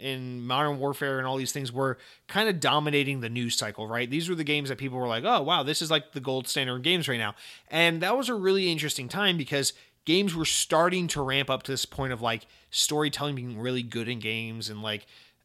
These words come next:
pushing boundaries of, like, what we do within the genres that we play games in. But in the time since then, we've had everything from, like, Uncharted to The Last of Us to God of War to fucking, you know, all, I, I'd argue games like Halo four that, that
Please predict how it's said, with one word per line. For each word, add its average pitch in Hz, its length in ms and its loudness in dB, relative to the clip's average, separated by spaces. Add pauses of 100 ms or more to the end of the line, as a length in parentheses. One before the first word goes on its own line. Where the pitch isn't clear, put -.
(300)
pushing 175 360 2
boundaries 127 480 0
of, 120 80 -8
like, 120 180 -2
what 120 180 -2
we 127 140 -4
do 123 240 -2
within 120 220 -6
the 117 100 -6
genres 117 540 -2
that 113 120 -6
we 107 120 -12
play 123 320 -4
games 151 340 -2
in. 151 160 0 (380)
But 151 240 2
in 170 80 -4
the 175 80 0
time 254 340 0
since 220 520 4
then, 117 380 -4 (280)
we've 180 200 0
had 226 160 6
everything 175 420 4
from, 151 140 -2
like, 127 300 0
Uncharted 131 680 0
to 127 80 -4
The 113 60 -6
Last 117 460 2
of 120 80 -4
Us 117 180 0
to 120 100 -6
God 123 280 2
of 117 120 -4
War 117 460 -2 (360)
to 131 100 -8
fucking, 123 500 -2
you 147 100 -6
know, 139 140 0
all, - 260 -6 (520)
I, 127 280 -4
I'd 120 140 -6
argue 123 260 -4
games 117 240 -4
like 101 120 -6
Halo 120 260 -4
four 123 300 -4
that, 117 280 -4
that 120 140 -4